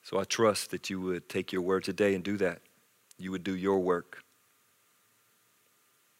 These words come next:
I'm also, uh, always humble because I know,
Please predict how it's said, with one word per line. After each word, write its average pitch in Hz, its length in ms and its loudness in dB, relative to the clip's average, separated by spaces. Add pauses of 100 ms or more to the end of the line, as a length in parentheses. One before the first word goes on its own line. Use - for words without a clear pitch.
(180)
I'm 98 120 0
also, 110 440 6
uh, 90 120 0 (1400)
always 113 320 6
humble 110 280 4
because 104 400 6
I 110 60 12
know, 113 360 8